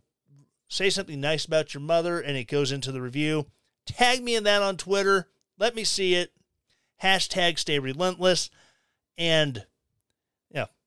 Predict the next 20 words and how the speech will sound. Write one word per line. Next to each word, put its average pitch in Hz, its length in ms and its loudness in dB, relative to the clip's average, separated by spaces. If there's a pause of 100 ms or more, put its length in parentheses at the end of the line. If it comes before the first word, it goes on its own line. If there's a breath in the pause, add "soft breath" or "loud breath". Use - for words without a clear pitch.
(120)
I'll 180 140 0
send, 202 420 -2
I'll 190 160 4
send 214 300 -2
you 190 80 2
something. 147 580 -2 (320)
I 131 100 -2
don't 185 180 2
know 196 160 0
what. 165 380 4
It, 147 260 -4 (1600)
I, - 60 -14 (180)
I, 139 200 -12
I 151 120 0
got 160 200 2
so - 300 -6
many 160 160 -4
things 139 300 -6
around 123 300 -4 (640)
the 120 240 -4